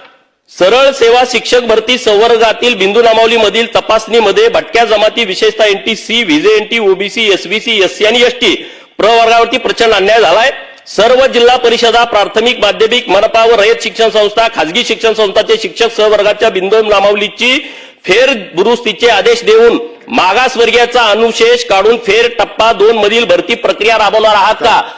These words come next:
हा माझा नंबर एकचा प्रश्न आहे. रोस्टर बनवताना निवड सूचीचा आधार न घेता,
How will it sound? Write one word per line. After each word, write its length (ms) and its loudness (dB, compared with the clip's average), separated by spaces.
हा 160 2
माझा 240 2
नंबर 380 2
एकचा 280 0
प्रश्न 340 -2
आहे. 280 2
रोस्टर 520 0
बनवताना 580 2
निवड 320 2
सूचीचा 440 -2
आधार 300 2
न 160 2
घेता, 420 2